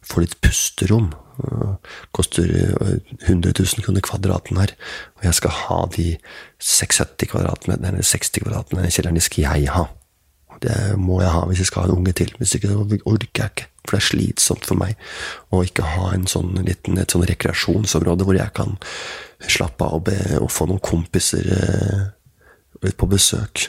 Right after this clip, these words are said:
Så det, ja. Så, ja, men må, må være stort nok og kult nok til at gutta blir imponert også, ikke sant? Det er ikke noe fett med en mancave uten at den blir for ordentlig. Og kompisene blir grønne av misunnelighet når de kommer inn døra.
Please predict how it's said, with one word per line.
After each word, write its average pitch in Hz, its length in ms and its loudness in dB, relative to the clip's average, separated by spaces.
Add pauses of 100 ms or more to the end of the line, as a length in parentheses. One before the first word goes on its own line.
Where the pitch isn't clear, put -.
Så - 220 0
det, - 100 2 (540)
ja. 101 80 2 (1040)
Så, 95 100 2 (300)
ja, - 80 2 (100)
men 113 160 2
må, 104 140 4 (420)
må 104 140 0
være 98 180 2
stort - 480 -2
nok - 320 0
og - 80 -4
kult 95 380 2
nok 110 160 0
til 92 100 -2
at - 160 -8
gutta 87 320 0
blir 90 160 4
imponert 92 640 0
også, - 300 -4 (100)
ikke 90 140 0
sant? 101 260 -2 (140)
Det - 80 -4
er - 80 -6
ikke 98 100 2
noe 101 80 2
fett - 400 -4
med 95 80 2
en 92 240 2
mancave 92 560 0
uten 90 160 0
at - 160 -2
den 95 80 2
blir - 140 0
for - 160 2
ordentlig. - 260 0 (800)
Og - 80 -20 (140)
kompisene 90 480 -2
blir 92 160 0
grønne 87 260 2
av 90 80 2
misunnelighet 95 540 0 (100)
når 95 140 0
de - 100 -4
kommer 95 240 2
inn 90 160 0
døra. 90 220 2